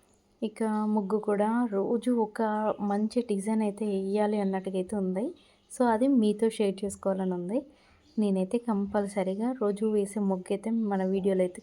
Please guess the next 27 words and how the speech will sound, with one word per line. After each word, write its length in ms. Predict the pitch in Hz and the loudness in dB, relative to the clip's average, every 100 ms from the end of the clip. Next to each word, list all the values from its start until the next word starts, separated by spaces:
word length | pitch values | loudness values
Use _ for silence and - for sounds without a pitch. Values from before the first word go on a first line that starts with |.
| - | -8
చూపిస్తాను. 640 | 185 190 185 - 175 202 359 _ _ _ _ - | -8 -6 -8 -8 -6 -6 -6 _ _ _ _ -2
అది 160 | 214 233 | 2 2
సింపుల్ 460 | - 208 196 208 | 4 4 4 2
ముగ్గు 280 | 208 196 190 | 2 -2 -2
అయినా 320 | 190 190 277 - - _ _ - | 0 0 -2 -6 -16 _ _ -4
ఓకే, 240 | 214 226 | 0 2
మంచి 340 | 208 190 190 196 | 2 2 0 -2
డిజైన్ 340 | 196 185 196 | -2 0 0
అయినా 200 | 190 185 | 2 0
కూడా. 420 | 180 190 190 294 - _ _ _ - - | -2 -2 -2 -4 -6 _ _ _ -12 2
So 180 | 285 277 | 6 6
దీంతో 380 | 277 240 233 | 6 4 4
పాటు 260 | 254 233 226 | 2 0 -2
నాకు 140 | 220 | 0
ముగ్గులు 360 | 202 202 190 233 | 2 0 2 2
వస్తాయని 600 | 214 - 202 190 233 262 254 _ _ - | 0 -2 0 0 0 0 -4 _ _ 0
చూస్తున్నా. 640 | 220 220 - 202 185 190 - - - _ _ _ 214 | 0 0 -2 0 0 -2 -6 -16 -20 _ _ _ -2
ఆ, 220 | 208 202 220 | 0 0 2
I 40 | |
mean 180 | 233 247 | 2 4
నేనైతే, 720 | 220 220 233 226 277 392 349 - | 2 4 2 2 -2 -4 -6 -2
ఆ, 60 | 214 214 208 208 208 208 208 - | 0 2 0 0 0 -2 -6 -2
నా 240 | 226 254 254 | 2 2 2
before 260 | 233 - 220 | 0 0 0
marriage 440 | 208 196 233 254 | 0 0 -2 0
మంచి 440 | 220 190 196 202 214 | 2 2 0 0 -2
డిజైన్స్, 580 | 196 190 196 190 190 | -4 -2 -2 -2 -4